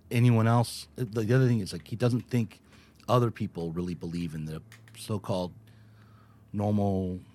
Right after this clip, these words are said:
everyday world of, of just, like, say, family life or community either. Like, no one else really is living out what they tell him he should pursue either.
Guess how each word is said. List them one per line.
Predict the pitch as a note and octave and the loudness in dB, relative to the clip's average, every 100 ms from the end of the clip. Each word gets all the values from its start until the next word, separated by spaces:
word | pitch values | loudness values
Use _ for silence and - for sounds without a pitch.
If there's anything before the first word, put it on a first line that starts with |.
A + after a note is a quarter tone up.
| - | -8
everyday | F#2+ F#2 F2 F2 | -4 -2 -2 -4
world | E2+ F2+ F#2 F2 E2 | -4 -4 -2 -2 -4
of, | E2 D2+ - - - - - - - E2 | -8 -10 -18 -20 -20 -20 -20 -20 -14 -10
of | F#2 E2+ E2+ - - _ _ | -8 -8 -10 -16 -20 _ _
just, | - - - - - F#2 | -16 -16 -20 -20 -16 -10
like, | F2 | -10
say, | - F#2 | -6 -6
family | - E2+ F2 E2+ | -2 -2 0 -2
life | E2+ D#2+ E2 - | -4 -4 -8 -12
or | D#2+ | -14
community | - F2 E2 D#2+ D2+ - _ _ _ | -10 -6 -6 -6 -8 -12 _ _ _
either. | F#2 F2 D2 - - | -4 -4 -6 -14 -14
Like, | E2+ - | -14 -2
no | G#2+ A2+ | 2 4
one | G#2+ | 4
else | G#2 G#2 - - _ _ - | 4 2 -4 -14 _ _ -2
really | G2+ A#2 A2 | 4 6 6
is | G#2 F#2+ | 2 0
living | G#2+ G2+ | -2 0
out | F#2+ F2+ - | -2 -4 -4
what | F#2+ - | -8 -6
they | - F#2 | -6 -6
tell | E2+ - C3+ B2+ | -6 -8 -2 -2
him | G#2+ F#2 | -2 -6
he | F#2 | -8
should | F#2+ F2+ - | -8 -8 -10
pursue | E2+ - E2+ D#2 - _ - _ _ _ _ _ _ _ | -12 -8 -8 -10 -14 _ -20 _ _ _ _ _ _ _
either. | C#3+ C3 - - | 2 2 0 -12